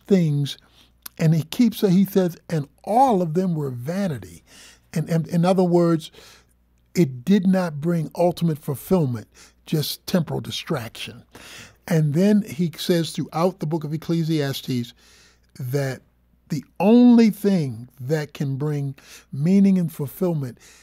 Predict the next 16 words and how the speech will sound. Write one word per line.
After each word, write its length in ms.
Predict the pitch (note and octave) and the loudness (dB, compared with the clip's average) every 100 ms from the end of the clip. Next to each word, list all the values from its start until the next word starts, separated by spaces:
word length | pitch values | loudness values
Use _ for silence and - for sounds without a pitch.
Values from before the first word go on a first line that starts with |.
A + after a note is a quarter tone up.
| _ - | _ -2
is 260 | F3 C#3+ C#3 | 0 0 -2
when 380 | C#3 D#3+ D3+ | -2 -2 -2
life 500 | A#2 B2+ D#3 E3+ D#3+ - | -4 -4 0 0 -2 -4
is 160 | D#3 - | -8 -6
connected 760 | - C3+ B2+ C#3 - C3+ B2+ _ _ - | -6 -6 -6 -8 -8 -12 -14 _ _ -18
to 160 | - A#2 | -14 -12
God. 480 | - - - - - _ _ _ - G2+ - | -14 -16 -18 -20 -20 _ _ _ -20 -20 -12
He 120 | - D3 | -4 -4
says, 360 | - C3 - - | -2 -6 -8 -8
he 180 | C#3 C#3+ | -6 -6
says, 360 | C#3+ B2 A#2 A2+ A2+ | -8 -10 -12 -12 2
"This 380 | E3+ A#3 - - - _ _ | 6 6 2 -8 -18 _ _
is 240 | F3 C#3+ C3+ | -4 -4 -4
the 100 | D#3 | -8
purpose. 640 | - B2+ - G#2+ - - _ _ - _ - | -6 -6 -6 -10 -10 -12 _ _ -20 _ -6
This 380 | B2 G3+ - | 2 2 2